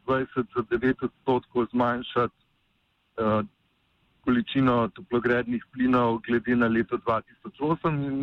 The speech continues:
še potem leta trideset še doda-, za dodatnih šest, ne, skupaj za petnajst odstotkov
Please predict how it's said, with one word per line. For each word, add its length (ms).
še 280
potem 480
leta 260
trideset 760
še 100
doda-, 320
za 160
dodatnih 640
šest, 320
ne, 160
skupaj 400
za 160
petnajst 480
odstotkov 680